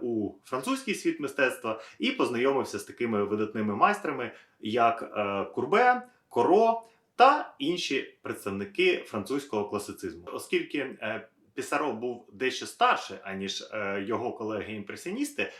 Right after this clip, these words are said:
а народився він у тисяча вісімсот тридцятому році, то він мав змогу, е, застати, е, французький салон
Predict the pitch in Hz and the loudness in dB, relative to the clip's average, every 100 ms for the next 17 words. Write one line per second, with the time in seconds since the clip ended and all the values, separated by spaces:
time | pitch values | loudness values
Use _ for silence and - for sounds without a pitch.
0 | - 110 120 120 139 - 107 107 - 110 | -8 -4 -2 0 0 -2 -6 -6 -6 -8
1 | 120 107 107 104 98 113 107 - 104 107 | -8 -8 -8 -8 -8 -10 -10 -8 -2 -2
2 | 98 104 107 - - - - - _ 170 | -2 -4 -4 -4 -8 -18 -20 -20 _ 4
3 | 202 - 196 320 277 202 139 180 190 160 | 4 4 0 0 2 0 0 0 2 0
4 | 113 113 113 101 120 - 160 160 139 120 | 0 -2 -2 -2 -4 4 4 4 2 0
5 | 110 _ _ _ - 107 139 123 151 - | -4 _ _ _ -8 -6 -4 -4 -4 -4
6 | 127 151 170 262 285 | -6 -2 0 2 0